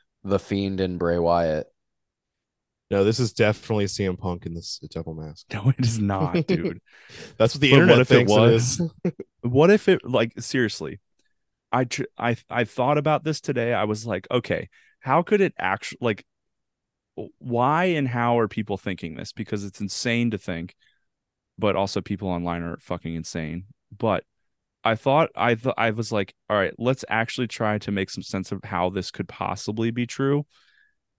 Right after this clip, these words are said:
Speaker 3: And if you really think about it, and I could be wrong about this, but the only thing I remember about C M Punk and the news of C M Punk being fired got broken was Tony Khan announced it on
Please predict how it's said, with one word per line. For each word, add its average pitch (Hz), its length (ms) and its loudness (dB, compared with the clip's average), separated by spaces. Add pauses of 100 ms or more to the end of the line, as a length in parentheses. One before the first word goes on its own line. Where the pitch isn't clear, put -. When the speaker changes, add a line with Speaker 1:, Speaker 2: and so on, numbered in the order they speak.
(600)
Speaker 3:
And 123 120 2
if 117 120 -4
you 120 80 2
really 143 220 4
think 117 240 -2
about 87 260 2
it, 90 140 -2 (420)
and 107 100 0
I 104 80 2
could 131 160 2
be 127 100 2
wrong 110 240 4
about 90 180 -2
this, 87 180 -6
but 92 220 -4
the 80 60 -4
only 123 220 2
thing 123 200 -2
I 117 80 0
remember 101 400 0
about 87 280 -2
C 113 200 -2
M 117 140 2
Punk 98 300 -4 (540)
and 104 160 -2
the 98 40 0
news 117 520 4
of 107 200 -8
C - 180 -2
M 110 100 2
Punk 107 240 -2
being 98 220 0
fired 101 460 0
got 92 240 0
broken 110 500 2 (380)
was 98 280 -2
Tony 117 300 4
Khan 104 260 0
announced 98 500 0
it 95 120 0 (120)
on 92 460 2